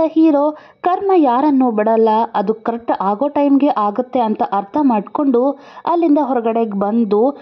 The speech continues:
ಮನೆಗೆ ಹೋಗೋದಿಕ್ಕೆ ಟ್ಯಾಕ್ಸಿಯನ್ನ ಸ್ಟಾರ್ಟ್ ಮಾಡ್ತಾನೆ. ಆದ್ರೆ ಟ್ಯಾಕ್ಸಿ ಸ್ಟಾರ್ಟ್ ಆಗೋದೇ ಇಲ್ಲ.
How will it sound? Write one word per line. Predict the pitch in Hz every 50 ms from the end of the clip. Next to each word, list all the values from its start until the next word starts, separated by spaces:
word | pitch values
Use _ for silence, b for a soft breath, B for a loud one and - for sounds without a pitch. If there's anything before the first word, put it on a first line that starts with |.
| B B B B
ಮನೆಗೆ | 240 226 254 320 349 339
ಹೋಗೋದಿಕ್ಕೆ | - 320 302 254 269 262 220 247 247 247 - 233 220 220
ಟ್ಯಾಕ್ಸಿಯನ್ನ | 220 - 269 302 311 - - - 285 240 214 240
ಸ್ಟಾರ್ಟ್ | 247 - - 247 208 214 214 - -
ಮಾಡ್ತಾನೆ. | 233 214 208 208 - 208 214 190 - - _ _ -
ಆದ್ರೆ | 190 214 254 240 240 240 240 269 285 277 B B B B -
ಟ್ಯಾಕ್ಸಿ | 330 320 349 370 - - 294 294 285
ಸ್ಟಾರ್ಟ್ | - - - 202 196 208 214
ಆಗೋದೇ | 208 190 185 202 202 202 220 208
ಇಲ್ಲ. | 196 196